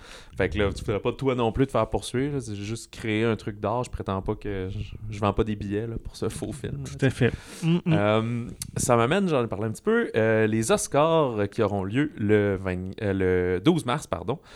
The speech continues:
Speaker 1: ont annoncé, euh, certaines catégories, les longues listes. Donc, euh, souvent, c'est quinze, euh, dix ou quinze, euh, artistes ou projets ou films,
Speaker 2: Mhm.
Speaker 1: euh, qui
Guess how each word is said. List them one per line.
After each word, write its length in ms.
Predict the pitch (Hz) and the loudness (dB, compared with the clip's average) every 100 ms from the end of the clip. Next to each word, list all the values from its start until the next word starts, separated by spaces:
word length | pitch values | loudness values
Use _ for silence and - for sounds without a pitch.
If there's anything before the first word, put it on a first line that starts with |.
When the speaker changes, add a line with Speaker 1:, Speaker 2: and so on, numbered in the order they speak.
| - - | -20 -2
Speaker 1:
ont 160 | 98 110 | 4 6
annoncé, 640 | 113 113 113 170 202 - | 6 4 2 0 -2 0
euh, 280 | 104 98 98 | 4 4 4
certaines 360 | 95 - 143 147 | 0 -4 -4 -2
catégories, 460 | 120 110 95 107 | -4 0 0 0
les 120 | 151 101 | -2 2
longues 400 | 107 147 143 107 | 4 4 2 0
listes. 500 | 98 104 - - 107 | 0 -2 -6 -12 -8
Donc, 340 | 101 104 110 | -4 -2 -2
euh, 280 | 98 90 90 | -4 -2 -4
souvent, 200 | - 101 | -6 -8
c'est 160 | - - - | -8 -14 -4
quinze, 440 | 139 135 131 110 104 | 0 0 0 -2 -2
euh, 500 | 98 95 92 90 95 | 0 0 0 -4 -6
dix 240 | 113 139 | -6 -8
ou 40 | - | -6
quinze, 380 | 120 113 117 107 | -4 -2 -2 -2
euh, 260 | 95 92 92 107 _ _ _ _ _ _ - | -2 -2 -6 -12 _ _ _ _ _ _ -18
artistes 520 | - - 117 - - | -16 -10 -10 -10 -12
ou 100 | 110 | -12
projets 460 | 101 - 95 104 165 | -12 -8 -8 -8 -12
ou 60 | - | -14
films, 420 | - 143 185 123 - 120 | -6 -4 -4 -6 -6 -4
Speaker 2:
Mhm. 60 | 107 147 - - | -2 -4 -8 -4
Speaker 1:
euh, 380 | 98 95 90 90 | 0 4 4 2
qui 160 | 90 | -2